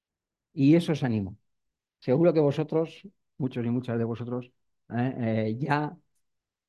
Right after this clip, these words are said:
eh, habéis sido valientes. Pero en esta vida hay que seguir siendo.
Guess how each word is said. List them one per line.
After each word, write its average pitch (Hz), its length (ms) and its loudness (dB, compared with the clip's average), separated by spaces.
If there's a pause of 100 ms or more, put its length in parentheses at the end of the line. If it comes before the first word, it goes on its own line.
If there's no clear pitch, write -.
(120)
eh, 113 420 -2
habéis 139 240 0
sido 120 220 0
valientes. 110 640 -4 (580)
Pero 120 840 0 (600)
en 147 100 0
esta 165 220 2
vida 151 160 6
hay 135 60 4
que 135 100 -2
seguir 120 240 0
siendo. 104 400 -6